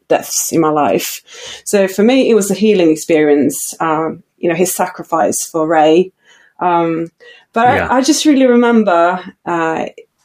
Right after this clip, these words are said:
Speaker 1: a lot of people being so upset about Ben Solo dying. It, they were ev-, they were so expectant for Ben, you know, being redeemed, Ben being, becoming, you know, the Jedi was supposed to be, you know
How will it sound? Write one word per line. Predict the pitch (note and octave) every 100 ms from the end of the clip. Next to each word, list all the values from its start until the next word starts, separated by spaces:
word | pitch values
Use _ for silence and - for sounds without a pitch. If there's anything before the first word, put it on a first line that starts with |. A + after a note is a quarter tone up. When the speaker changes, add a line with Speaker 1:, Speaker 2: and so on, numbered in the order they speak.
| _ _ _
Speaker 1:
a | - A#3
lot | B3 A#3
of | G3+
people | G#3 G3 G3 E3
being | E3 F3+ F3+ E3 -
so | - - - A3+ E3+
upset | - G3 - -
about | - D3+ E3+
Ben | E3
Solo | D#3+ E3 D#3
dying. | D3+ D3 A2+ F#2+ B2 -
It, | - - - _
they | - G#3+
were | A3 F#3 - _
ev-, | - A#3+ G#3+ - _ _
they | - A#3
were | A#3
so | - C4+ B3
expectant | - - A3 G3+ F3 D#3 -
for | - F3+ E3 D3 D3+ - - _
Ben, | F3+ G3 G#3 G3 F#3+
you | F3+
know, | E3+
being | D#3 F3 E3+
redeemed, | F3 F3 A#3+ B3 B3 B3 A#3+ G#3+ - - -
Ben | F3 G3 F#3+ F#3 F3+
being, | F#3 F3+ F3 E3+ - _
becoming, | - - G3+ F#3 E3 F3+ - -
you | F3+
know, | E3+ D#3+ D3+
the | A3+
Jedi | A#3 A#3+ A#3 A#3
was | A#3+
supposed | A3+ A#3 A3
to | -
be, | A3+ A3 A3
you | F#3+
know | D#3 D3+